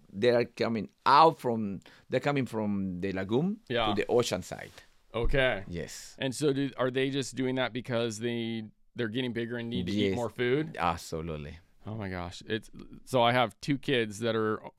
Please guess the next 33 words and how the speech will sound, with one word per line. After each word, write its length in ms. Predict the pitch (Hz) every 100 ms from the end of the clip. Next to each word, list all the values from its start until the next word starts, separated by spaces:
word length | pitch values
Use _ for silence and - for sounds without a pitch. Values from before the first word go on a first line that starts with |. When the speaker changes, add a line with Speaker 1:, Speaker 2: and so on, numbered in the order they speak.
| -
Speaker 2:
in 200 | 113 113
middle 180 | 123 127
school, 400 | - 113 107 98 -
Speaker 1:
<laughs> 40 |
Speaker 2:
fourteen 380 | - 135 - 139
and 100 | 123
twelve, 440 | 117 123 117 110 - -
and 320 | 127 123 117 110 - - - _ _ _
the 120 | 120 131
amount 300 | 131 131 131
of 80 |
food 280 | - 143 135
that 140 | 123 110
they 180 | 131 143
consume 580 | 151 143 160 151 135 123
compared 460 | 139 131 135 131
to 360 | 117 131 120 120
just, 440 | 110 135 135 - 147
like, 300 | 131 127 -
a 100 | 127
year 300 | 131 120 160 180
ago. 480 | 135 123 113 113 - -
Speaker 1:
Absolutely. 840 | 87 104 - - - 165 175 151
Speaker 2:
It, 60 | 127
Speaker 1:
They 60 | 123
are 100 | 131
Speaker 2:
I'm 40 |
Speaker 1:
growing. 440 | 139 180 170 180 220 -
They 140 | 151 120
Speaker 2:
I'm 80 | 139
Speaker 1:
are 20 |
Speaker 2:
like, 120 | 160
Speaker 1:
growing. 300 | 196 175 156